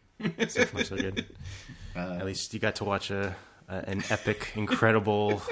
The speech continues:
Speaker 2: <laughs> horror masterpiece
Speaker 1: Yeah.
Speaker 2: this morning.
Speaker 1: Yeah. Oh my goodness. Um, but bef-
Speaker 2: So have you been, um, watching anything else
Speaker 1: Yes.
Speaker 2: this past week?
Speaker 1: Um, every day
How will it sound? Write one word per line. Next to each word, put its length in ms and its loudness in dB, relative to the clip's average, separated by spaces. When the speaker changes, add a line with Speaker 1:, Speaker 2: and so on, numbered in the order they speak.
Speaker 2:
<laughs> 400 -20
horror 480 8
masterpiece 840 4
Speaker 1:
Yeah. 220 0
Speaker 2:
this 160 -2
morning. 420 4
Speaker 1:
Yeah. 400 -8
Oh 200 -10
my 80 -8
goodness. 520 -10
Um, 680 -4
but 180 -4
bef- 100 -4
Speaker 2:
So 120 6
have 140 6
you 80 6
been, 260 4
um, 500 2
watching 420 2
anything 300 -2
else 360 -4
Speaker 1:
Yes. 140 2
Speaker 2:
this 340 -2
past 260 0
week? 300 0
Speaker 1:
Um, 500 -4
every 640 -4
day 760 -6